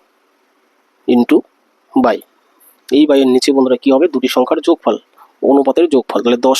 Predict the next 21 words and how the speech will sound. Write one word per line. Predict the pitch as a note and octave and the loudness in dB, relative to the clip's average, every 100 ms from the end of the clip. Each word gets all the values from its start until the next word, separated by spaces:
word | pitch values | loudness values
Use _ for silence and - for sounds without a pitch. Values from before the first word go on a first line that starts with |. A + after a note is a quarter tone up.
| C3+ | 0
আর | C3+ | 0
নয় | C3 C3 | 0 -2
উনিশ, | D3+ - - - _ _ _ _ _ | -6 -8 -8 -10 _ _ _ _ _
এটা | - B3+ | -2 -2
হচ্ছে | B3 A#2+ | -2 -4
যোগফল। | A#2+ - - A#3 _ _ - _ B2 | -4 -4 -4 -4 _ _ -20 _ -2
এবার | C#3 C3+ | 0 0
যেহেতু | C3+ C3 | 0 0
অশোকের | B2 C#3 D#3 | -2 -2 -2
টাকা | C#3+ C#3+ | 0 0
বের | C#3 - | 0 -2
করছি, | C#3+ F3 F3+ | 0 2 0
অশোকের | - C3 C3+ | 0 -2 -2
অনুপাত | C3 C3 - | 0 -2 -2
কত? | C#3 - A#2+ | -2 -2 -4
দশ, | - - - - | -4 -6 -6 -2
এই | D3 A3+ | 0 0
দশটা | - B2 | -2 -2
বন্ধুরা | B2 F3+ | 0 0
উপরে | D3+ C3+ | 0 -2
দিতে | A2+ | -2